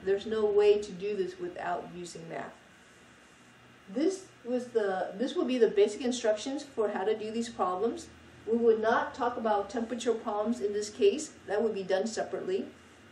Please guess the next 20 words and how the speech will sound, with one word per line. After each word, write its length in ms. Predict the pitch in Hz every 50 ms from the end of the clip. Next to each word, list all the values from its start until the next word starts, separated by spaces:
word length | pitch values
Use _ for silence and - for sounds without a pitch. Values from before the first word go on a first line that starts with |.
| - - - - -
Keep 220 | - - 302 302 339
in 120 | 277 254
mind 340 | 233 233 247 254 277 285 262
that 360 | 233 214 202 190 - 185 190
this 180 | 240 294 320 339
is 140 | 320 -
made 300 | 240 226 220 220 233 220
for 160 | - - 208 185
Anatomy 380 | 185 185 185 190 202 202 196
ten 260 | 202 - 240 202 202
A 140 | 196 185 175
lab 340 | 175 185 180 175 185 - - 302 - - - - - - - - - - - - - -
for 560 | - 208 196 196 190 185 180 175 170 - - -
Mount 240 | 180 190 202 202 208
San 160 | - - 202 190
Antonio 360 | 185 190 - 214 196 190 180 180
College 420 | - - 214 214 226 254 - -
in 160 | 185 190 180
Walnut, 360 | 180 180 180 190 185 - -
California. 600 | - 170 170 165 160 - - 160 147 143 147 143